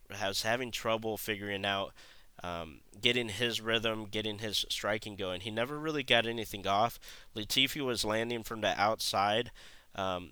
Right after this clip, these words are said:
he was staying on the outside, and then he would kinda blitz in a little bit, land a couple punches, and he was throwing very explosive, hard, powerful punches. And then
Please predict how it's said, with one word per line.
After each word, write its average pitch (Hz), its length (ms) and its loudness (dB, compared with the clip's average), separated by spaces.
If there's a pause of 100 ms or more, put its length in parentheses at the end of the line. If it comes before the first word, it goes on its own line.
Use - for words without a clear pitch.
(140)
he 117 120 -4
was 117 160 2
staying 131 360 10
on 123 140 6
the 95 160 4
outside, 113 480 6
and 104 140 0
then 104 140 0
he 113 120 -4
would 113 160 -4
kinda 120 220 4
blitz 104 340 0
in 113 140 0
a 110 40 0
little 107 260 0
bit, 107 280 2 (300)
land 107 220 2
a 110 40 0
couple 113 300 -2
punches, 110 500 0
and 98 120 -2
he 107 60 -6
was 107 220 0
throwing 107 320 0
very 107 340 0
explosive, 107 800 0
hard, 104 380 0 (300)
powerful 107 400 2
punches. 104 580 -4 (380)
And 104 220 0
then 123 400 4